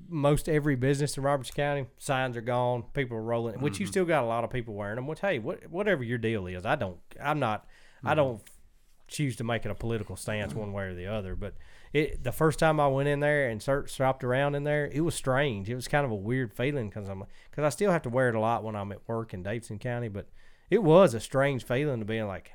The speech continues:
Speaker 1: "Man, is this a little breaking the law or something here?" But, yeah, I, I'm with you on that. It's, it was kinda strange, but we had this conversation, I think me and my wife, about,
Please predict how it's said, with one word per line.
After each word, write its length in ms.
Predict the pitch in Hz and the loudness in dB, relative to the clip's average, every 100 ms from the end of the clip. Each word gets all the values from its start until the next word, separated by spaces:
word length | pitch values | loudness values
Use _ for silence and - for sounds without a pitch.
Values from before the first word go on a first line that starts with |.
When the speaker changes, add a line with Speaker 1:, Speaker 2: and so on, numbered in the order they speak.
| - | -14
Speaker 1:
"Man, 200 | 131 151 - 110 | -12 -12 -14 -16
is 160 | 107 - | -18 -20
this 100 | - 127 | -20 -14
a 40 | |
little 420 | 107 92 90 85 87 | -12 -12 -14 -16 -12
breaking 220 | 127 139 | -10 -8
the 60 | 95 | -8
law 220 | 123 220 | -8 -8
or 160 | 247 | -8
something 320 | - - 175 160 | -12 -12 -8 -6
here?" 260 | 220 233 | -6 -8
But, 220 | 214 - - - - - - | -10 -14 -14 -20 -20 -14 -4
yeah, 260 | 110 123 | 0 2
I, 120 | 120 | 0
I'm 100 | 135 | 0
with 180 | 135 131 | 0 -2
you 120 | 120 | -2
on 120 | 101 98 | -4 -4
that. 180 | 101 107 | -4 -6
It's, 160 | 113 | -8
it 120 | - 113 | -8 -10
was 100 | - | -6
kinda 220 | 139 113 | -6 -6
strange, 520 | - 110 113 98 92 | -6 -6 -6 -8 -8
but 180 | 101 95 - - - - - - | -10 -10 -12 -8 -8 -6 -10 0
we 80 | 151 | 2
had 100 | 147 | 2
this 80 | 104 | 0
conversation, 800 | 123 117 98 120 117 - 104 95 - - - - - - - | 0 0 0 -2 -2 -4 -8 -8 -14 -20 -20 -20 -20 -20 -16
I 80 | |
think 140 | - - | -14 -10
me 140 | 110 | -6
and 100 | 107 | -6
my 40 | 85 | -6
wife, 440 | 87 120 131 - | -6 -4 -4 -6
about, 320 | 92 92 87 | -10 -10 -12